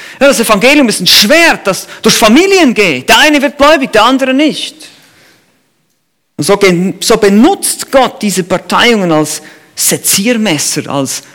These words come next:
Dreschflegel, um die Weizen vom Spreu zu trennen, auch innerhalb der Gemeinde.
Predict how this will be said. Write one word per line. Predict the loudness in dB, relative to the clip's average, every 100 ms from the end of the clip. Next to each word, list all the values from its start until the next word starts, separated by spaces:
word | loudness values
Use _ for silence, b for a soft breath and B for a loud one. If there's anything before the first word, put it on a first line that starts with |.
| -6
Dreschflegel, | -2 0 -2 -2 0 0 -2 -4 -6
um | -4
die | -2 -2 B B B B _
Weizen | 0 0 0 -4 -4
vom | -4
Spreu | -4 0 0 0
zu | -6 -4
trennen, | -2 0 0 0
auch | -2 -2 -2
innerhalb | 0 0 0 -2 -2
der | -2
Gemeinde. | -2 -2 -2 -2 -4 -6